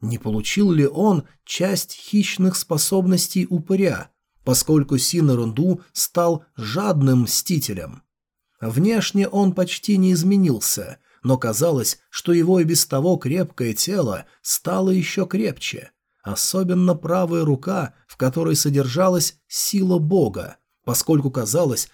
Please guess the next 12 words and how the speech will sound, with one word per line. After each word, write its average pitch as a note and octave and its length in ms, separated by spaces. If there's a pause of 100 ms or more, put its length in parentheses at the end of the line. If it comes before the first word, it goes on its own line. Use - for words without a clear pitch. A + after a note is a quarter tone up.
(140)
что F3 180
теперь D#3+ 380
сила F#3 400
велась D3+ 420
вокруг D#3+ 400
его E3 160
руки F3+ 420 (160)
ещё F3+ 420
более F3+ 420
ясно, D#3+ 480
чем D#3 260
раньше. B2+ 600